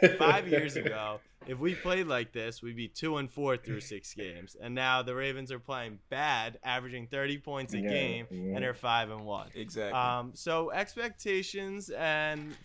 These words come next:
Speaker 1: first world problems are definitely at the core of, of Ravens fans right now. But we can't deny the Ravens offense does not look pretty. We've discussed it over the past few weeks, but Kamar,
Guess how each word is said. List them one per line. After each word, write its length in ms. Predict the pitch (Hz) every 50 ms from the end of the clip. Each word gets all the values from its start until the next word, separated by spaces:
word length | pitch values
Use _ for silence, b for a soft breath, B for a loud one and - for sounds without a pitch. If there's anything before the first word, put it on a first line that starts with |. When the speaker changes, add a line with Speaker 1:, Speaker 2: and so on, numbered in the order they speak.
| -
Speaker 1:
first 300 | 151 156 160 151 - -
world 280 | 151 156 151 147 135 131
problems 720 | - 135 120 113 110 110 104 110 120 135 160 190 - - - 127
are 200 | - 120 117 120
definitely 720 | 110 120 113 110 - - 120 117 113 113 113 113 113 113 -
at 200 | - 110 113 123
the 80 | 113
core 380 | - - - 113 110 110 110 107
of, 120 | 104 98 104 - -
of 200 | - 120 110 104
Ravens 400 | 110 110 107 110 104 110 107 -
fans 320 | - - 110 107 107 107 117
right 160 | 113 107 107
now. 240 | 113 110 120 123 117 -
But 320 | 170 180 165 139 127 - - b b b b b b - - - - -
we 100 | 147 143
can't 260 | - 214 233 226 170
deny 400 | 165 160 160 156 131 107 101 98
the 120 | 101 117
Ravens 320 | 131 147 170 170 165 147 143
offense 640 | 143 135 131 - - 123 113 110 107 - - - - -
does 160 | 117 117 104 110
not 300 | 113 110 104 101 92 92
look 140 | 98 98 - - -
pretty. 420 | - 117 110 101 104 101 104 - - - - - -
We've 200 | 113 120 104 -
discussed 480 | 117 113 - - 135 127 123 - -
it 80 | 117 117
over 180 | 120 113 117
the 60 | 110 104
past 400 | - 123 117 110 107 - - -
few 220 | - 113 110 104 101
weeks, 340 | 110 110 110 104 - - -
but 380 | - - 113 110 101 - -
Kamar, 480 | - - - 113 117 113 117 107 101